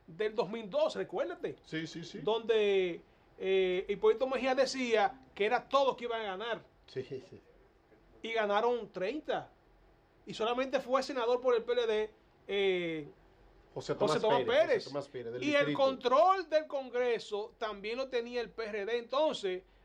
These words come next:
Speaker 1: ahí las pugnas, ¿por quién eran? Por el P L D, el P L D no tiene poder para hacer eso.
Speaker 2: Así es.
Speaker 1: Entonces, no son dieciocho años. Ahora bien,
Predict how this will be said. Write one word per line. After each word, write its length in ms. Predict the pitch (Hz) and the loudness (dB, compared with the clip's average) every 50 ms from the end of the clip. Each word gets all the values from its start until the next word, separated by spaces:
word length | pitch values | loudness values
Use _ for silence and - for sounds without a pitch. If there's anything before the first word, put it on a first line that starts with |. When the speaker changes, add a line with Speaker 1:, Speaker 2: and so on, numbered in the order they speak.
| _ _ _ | _ _ _
Speaker 1:
ahí 180 | 196 202 233 | 0 0 0
las 160 | 269 311 269 247 | 2 0 -2 -4
pugnas, 380 | - - 294 285 285 269 247 | -4 -8 -6 -6 -4 -4 -2
¿por 140 | 262 247 226 | -2 -2 -2
quién 180 | - 285 285 254 | -2 -4 -4 -2
eran? 280 | 226 202 190 190 190 | -2 -2 -2 -4 -4
Por 120 | 185 208 214 | -4 -4 -6
el 60 | 202 | -4
P 100 | 208 233 | -4 -6
L 100 | 233 240 | -4 -4
D, 60 | 277 | -4
el 60 | - - | -4 -4
P 60 | 226 | -4
L 80 | 208 | -4
D 60 | 202 202 | -4 -4
no 60 | 190 | -4
tiene 160 | 196 196 196 | -4 -4 -4
poder 240 | 185 202 202 240 262 | -4 -6 -6 -6 -4
para 100 | 262 247 | -6 -6
hacer 180 | 214 - 247 262 | -6 -4 -6 -6
eso. 240 | 277 269 - 311 - - - | -6 -6 -10 -14 -18 -18 -20
Speaker 2:
Así 260 | 113 - - 135 127 117 | -20 -14 -10 -6 -6 -6
es. 240 | - - - - | -6 -8 -10 -4
Speaker 1:
Entonces, 400 | - 233 233 233 277 285 277 311 | -2 -2 0 2 2 2 2 0
no 120 | 294 285 - | 0 -2 -2
son 160 | - 285 294 | -2 -2 -2
dieciocho 480 | 302 269 - 285 277 269 - 254 233 220 | -2 -2 0 0 0 0 2 2 2 2
años. 220 | 220 220 220 226 | 2 2 0 2
Ahora 160 | 247 277 269 | 2 2 2
bien, 380 | 254 254 247 247 233 214 - | 4 4 4 4 4 4 0